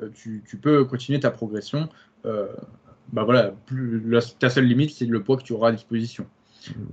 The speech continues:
Speaker 1: Donc, euh, ça, c'est pour la première partie. Maintenant, si tu t'entraînes en salle, est-ce que c'est intéressant de faire des exercices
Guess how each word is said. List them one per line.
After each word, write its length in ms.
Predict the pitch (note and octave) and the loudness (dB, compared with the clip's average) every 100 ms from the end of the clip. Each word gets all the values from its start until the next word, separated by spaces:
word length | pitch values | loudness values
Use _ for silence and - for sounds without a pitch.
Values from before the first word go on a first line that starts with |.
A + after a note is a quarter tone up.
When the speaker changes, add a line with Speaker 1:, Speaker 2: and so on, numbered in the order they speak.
| - | 0
Speaker 1:
Donc, 420 | D#3 D#3+ - B2+ - - | 4 4 2 -2 -2 -6
euh, 580 | C3+ C3 B2+ A#2+ A#2 A2+ | 2 6 6 6 2 2
ça, 160 | - F#3+ | 4 4
c'est 160 | E3+ | 4
pour 100 | C#3 | 2
la 60 | B2 | 0
première 240 | C3 C#3 | 2 0
partie. 320 | B2+ A#2+ A#2+ - | 0 -6 -8 0
Maintenant, 420 | C3+ C#3 F3+ G3+ | 2 2 4 4
si 160 | G#3 C#3 | 4 -4
tu 140 | A#2+ | -8
t'entraînes 420 | A#2 C#3+ F3+ D#3 - | -2 -2 0 -2 -2
en 100 | A#2+ | -6
salle, 380 | A#2+ E3 G3 E3 | -2 4 6 4
est-ce 140 | - - | 0 -8
que 80 | |
c'est 140 | F#3 A#2+ | -8 -6
intéressant 460 | A2 G#2+ G#2 F3 | -6 -6 -6 -8
de 60 | F3 | -6
faire 140 | G#2 | -6
des 160 | G2+ G2+ | -6 -6
exercices 500 | A2 G#2+ - F#3 | -6 -8 -6 -8